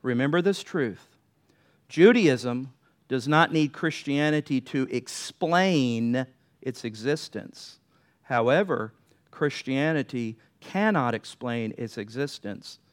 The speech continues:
without Judaism. And thirdly, we're called to pray for the peace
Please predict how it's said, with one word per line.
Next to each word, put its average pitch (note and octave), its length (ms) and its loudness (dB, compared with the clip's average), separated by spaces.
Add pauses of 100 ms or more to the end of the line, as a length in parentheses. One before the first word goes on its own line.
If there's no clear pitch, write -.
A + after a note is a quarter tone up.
(300)
without A2 280 -8
Judaism. G#2+ 560 -14 (3000)
And A#2+ 120 -8
thirdly, A2+ 600 2 (960)
we're B2 100 -8
called A2+ 280 -4
to G#2+ 40 -14
pray A#2 460 -2 (480)
for B2+ 120 -10
the A2 60 -8
peace A#2+ 560 -6